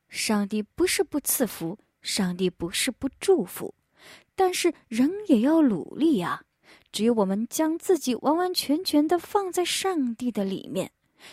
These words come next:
在主的里面谦卑，对自己的妻子，对自己的丈夫、孩子，我们都能够做到按照上帝的旨意去行和做，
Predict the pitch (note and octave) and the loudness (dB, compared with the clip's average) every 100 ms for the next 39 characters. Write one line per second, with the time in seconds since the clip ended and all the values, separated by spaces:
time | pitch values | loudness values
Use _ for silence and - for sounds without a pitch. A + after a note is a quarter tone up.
0 | - - D4+ C#4 A#3 C#4+ D#4 A3 A3 A#3+ | -14 -4 -2 0 0 0 2 2 0 -2
1 | - - D#4 D#4 D4+ C4 C4 _ _ _ | -2 0 2 4 4 4 2 _ _ _
2 | - _ D4+ D4 - C4 G3 - - - | -20 _ -2 -2 -2 -4 -6 -4 -2 2
3 | C4+ B3+ - - _ - F4 - F#4 - | 2 2 -6 -12 _ 0 0 2 0 0
4 | - - - E4 B3 - F#3 - - - | -6 -4 2 2 2 -2 -10 -10 -10 -4
5 | D#3+ B3 - - _ - - C#4 C#4+ D#4+ | -2 -2 -4 -8 _ -20 -2 2 2 0
6 | - G4 E4+ C4+ D#4+ D4 - E4 C#4 C4 | 2 2 2 0 0 -4 -2 0 2 2
7 | A#3 - - - F4 E4+ E4 - G4+ F#4+ | -2 -4 -16 -8 -4 -2 -2 0 0 0
8 | D4 C4+ A#3 - F#3+ G#3+ A3+ A#3+ - - | 0 -2 -6 -4 -2 -2 -2 -4 -2 -2
9 | G#3+ C#4+ - D4 - F#4 D4 | 0 0 0 -4 -4 -4 -4